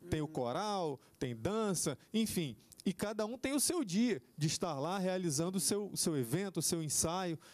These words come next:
Speaker 1: Então, se eu quiser, eu tenho, é, trabalho a semana inteira.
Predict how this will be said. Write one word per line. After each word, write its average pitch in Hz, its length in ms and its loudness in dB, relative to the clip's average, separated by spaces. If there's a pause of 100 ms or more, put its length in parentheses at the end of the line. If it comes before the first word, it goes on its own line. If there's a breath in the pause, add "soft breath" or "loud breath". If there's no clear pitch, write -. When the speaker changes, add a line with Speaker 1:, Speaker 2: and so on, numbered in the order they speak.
Speaker 1:
Então, 202 180 -2
se 220 120 -2
eu 254 100 0
quiser, 180 380 2
eu 277 80 -2
tenho, 226 480 -2 (420 loud breath)
é, 165 320 0
trabalho 185 600 -2
a 240 40 2
semana 220 440 0
inteira. 196 400 0